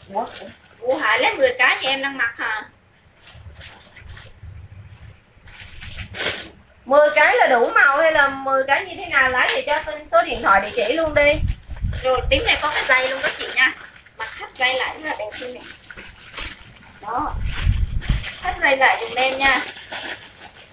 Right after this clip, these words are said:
Speaker 2: Chị nào lấy cái thì bấm váy giùm em, bấm váy. Người hoa này có người lấy. Ok chị nha. Có ai chưa có số điện thoại cho em?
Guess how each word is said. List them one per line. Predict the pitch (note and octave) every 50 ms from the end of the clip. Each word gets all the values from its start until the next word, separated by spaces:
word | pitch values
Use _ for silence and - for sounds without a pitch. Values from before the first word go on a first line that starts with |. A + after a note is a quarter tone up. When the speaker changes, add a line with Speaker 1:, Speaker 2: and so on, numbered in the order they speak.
| - - - - - - - - - - - - - - - - _ _ - - - - - - - - - - - - - - - - -
Speaker 2:
Chị | A#3+ A#3
nào | A#3+ A#3+ A#3+
lấy | A#3+ C4 -
cái | - A4 -
thì | C#4 -
bấm | C4+ C#4+ D#4 -
váy | E4 D4 - A4+ -
giùm | D4 - -
em, | A#3+ B3+ C#4+ D4 - - - - - -
bấm | C4+ D4 D4
váy. | - C#4 D4 G#4 - - - - _ - - - - - - - - - - _ _ - - - - - - - - - _ _ _ - - - - -
Người | A#3 A3+
hoa | B3+ C4 B3 B3+ B3
này | B3 B3
có | B3+ C4+ -
người | - -
lấy. | G#3+ A3+ - - - - - - -
Ok | - A3+ - - A#3 A#3 A#3+ A#3+
chị | A3+ G3
nha. | A3+ B3 A#3+ A#3+ - -
Có | - C4+
ai | D#4 - C4 C4+ C4 C4
chưa | C4+ C4
có | - D4 D#4+ -
số | A4 A4
điện | - C4 -
thoại | C4+ A3 F#3+ -
cho | -
em? | A3 B3 C4 B3+ C#4+